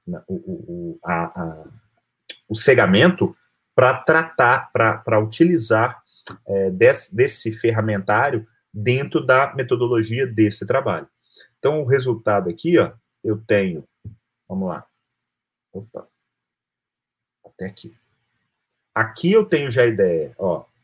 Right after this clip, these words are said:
a taxa de desfechos, trinta e um por cento no grupo tocilizumab, eu fiz isso, trinta e um por cento de mortes aqui, versus trinta e cinco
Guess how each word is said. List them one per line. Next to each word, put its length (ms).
a 120
taxa 420
de 140
desfechos, 840
trinta 440
e 40
um 200
por 240
cento 760
no 140
grupo 360
tocilizumab, 760
eu 100
fiz 220
isso, 240
trinta 260
e 40
um 60
por 100
cento 280
de 80
mortes 420
aqui, 500
versus 760
trinta 420
e 60
cinco 760